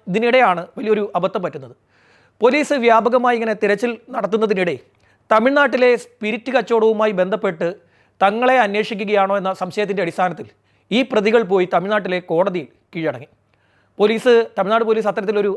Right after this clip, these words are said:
അന്വേഷണം നടത്തുന്നുണ്ടായിരുന്നില്ല. പക്ഷേ തമിഴ്നാട്ടിൽ മലയാളികളായിട്ടുള്ള ഇത്രയും പേർ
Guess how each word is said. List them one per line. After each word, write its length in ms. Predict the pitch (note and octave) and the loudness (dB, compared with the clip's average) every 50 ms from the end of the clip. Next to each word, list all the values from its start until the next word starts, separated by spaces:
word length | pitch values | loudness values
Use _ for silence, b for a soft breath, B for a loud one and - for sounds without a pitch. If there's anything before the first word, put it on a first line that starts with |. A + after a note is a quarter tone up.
| - E3+ | -6 -8
അന്വേഷണം 380 | F3+ F#3+ G#3 G3+ - - G3+ - - _ - | -6 -6 -6 -6 -4 -6 -8 -8 -10 _ -6
നടത്തുന്നുണ്ടായിരുന്നില്ല. 680 | E3+ E3 F3 F3 F3+ F3 E3 D3 C#3 B2+ B2+ A#2+ A#2 - - - | -4 -4 -4 -4 -4 -4 -4 -4 -6 -6 -10 -12 -16 -16 -14 -14
പക്ഷേ 200 | F#3 - A3+ A3 A#3+ A#3 b b b b b b b b - | -6 -2 0 0 0 -2 b b b b b b b b 0
തമിഴ്നാട്ടിൽ 400 | G#3+ A#3 B3+ C4+ C#4 B3+ C4+ C#4+ C4+ C#4 - _ - F3 | 0 2 2 2 2 2 2 0 0 -2 -8 _ -6 -2
മലയാളികളായിട്ടുള്ള 680 | G3+ G3+ A3+ B3 C4+ C4+ B3+ B3 A#3+ A#3 F#3+ A3 A3 G#3+ | 2 4 4 4 4 4 4 4 4 4 2 0 0 0
ഇത്രയും 240 | - A#3 G#3+ A3+ A3 G3+ | 0 2 0 2 2 2
പേർ 100 | G3+ G3 | -2 -2